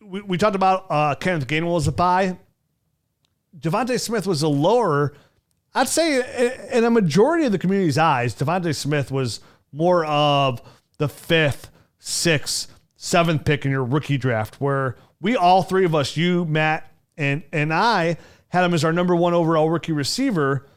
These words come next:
which might open a small window. I was looking in the Dynasty, uh, the trade finder on the Dynasty G M just before the show to see what he was really going for. And I saw some trades out there for, uh, for him. I saw guys like, uh, where's DeVonta Smith, recent trades here.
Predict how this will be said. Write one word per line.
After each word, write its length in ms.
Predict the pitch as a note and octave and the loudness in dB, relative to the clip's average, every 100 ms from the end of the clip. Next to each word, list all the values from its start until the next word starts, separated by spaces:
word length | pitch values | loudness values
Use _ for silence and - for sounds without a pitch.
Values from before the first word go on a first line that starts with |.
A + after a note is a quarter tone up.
| _ _ _ | _ _ _
which 200 | G#3+ A3 | -4 -2
might 240 | A3+ F4 F#4+ | 0 0 0
open 320 | D4 D4+ C4+ | -2 -2 -4
a 60 | |
small 360 | F3+ - A#3 G#3 | -4 -2 0 2
window. 240 | F3 A#3+ | 0 0
I 160 | D3+ G#3 | 2 2
was 200 | C4 G3+ | 2 0
looking 240 | B3 B3 | -2 -2
in 80 | A3 | -2
the 80 | F3+ | 0
Dynasty, 560 | D#3 F#3 F#3 - D#3+ E3+ | 0 0 -2 -2 -2 0
uh, 420 | D3+ D3 C#3 D3 - _ | 0 2 0 -2 -10 _
the 100 | D#3 | -8
trade 320 | - F#3 G3+ | -2 -2 0
finder 320 | D#3+ D3 D3 | 0 0 0
on 80 | C#3+ | 0
the 60 | C#3 | 0
Dynasty 400 | D3 E3 - C#3 | 0 -2 -2 -4
G 200 | A2+ C#3 | -2 -2
M 300 | E3+ D#3 A2 - _ _ _ _ _ _ _ - | 0 -2 -6 -12 _ _ _ _ _ _ _ -8
just 260 | - G3+ G3+ | -2 -2 0
before 300 | G3 G#3+ F3+ | 0 2 0
the 80 | C3+ | -2
show 280 | - G3+ | 0 0
to 60 | D3 | 0
see 160 | - F#3+ | -2 -2
what 160 | F#3 | 0
he 80 | D#3+ | 2
was 140 | D#3+ | 0
really 240 | B2+ E3+ C#3 | 0 0 0
going 300 | C#3+ F#3 E3+ | 0 0 -2
for. 300 | - D3 C3+ - - C3+ | -2 0 0 -4 -14 -10
And 100 | - | -2
I 40 | A#3 | 0
saw 160 | C#4+ | 0
some 200 | C4+ C#4+ | -2 -2
trades 340 | F#3 F3+ G#3 E3 | -2 -2 0 2
out 180 | E3 D3+ | 2 0
there 180 | D3+ | -2
for, 440 | B2+ D#3 D3 C#3 - - - _ | 0 0 0 -2 -6 -16 -20 _
uh, 300 | C#3+ D3+ - | -2 -2 -4
for 320 | - D#3 D3+ | -4 0 2
him. 160 | D3 E3 | 0 -2
I 100 | D#3 | -4
saw 200 | - F#3+ | 0 0
guys 400 | E3 E3+ F3+ C3 | 2 2 2 2
like, 280 | D3 C#3+ - - _ _ | 0 0 -4 -20 _ _
uh, 540 | C3 C3 C3 B2+ B2+ C#3 | -2 0 2 2 0 2
where's 260 | D3+ C3 | 0 0
DeVonta 360 | A2+ C#3 D3 C#3 | -2 -2 -2 -2
Smith, 300 | - D3 B2 | -2 -4 -2
recent 360 | C#3+ B2+ D3 - | -2 -2 -6 -4
trades 400 | C#3+ C3 A#2 - | -2 -2 -4 -4
here. 380 | C#3 B2 A#2 | -2 -2 -6